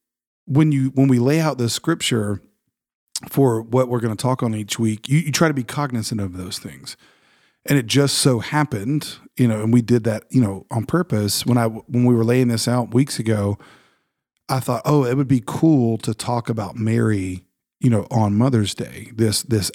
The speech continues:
act that she does of anointing Jesus, and how Mary, uh, serves as a great example for moms, you know, and women in general. I mean, really all of us." But, you know, it, it just, it,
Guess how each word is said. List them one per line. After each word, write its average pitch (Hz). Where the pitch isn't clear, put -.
act 113
that 117
she 110
does 104
of 117
anointing 113
Jesus, 107
and 123
how 120
Mary, 117
uh, -
serves 135
as 120
a 117
great 117
example 110
for 104
moms, 95
you 123
know, 98
and 107
women 101
in 120
general. 110
I 107
mean, 110
really 120
all 139
of -
us." -
But, 117
you 135
know, 131
it, 123
it 147
just, 131
it, 131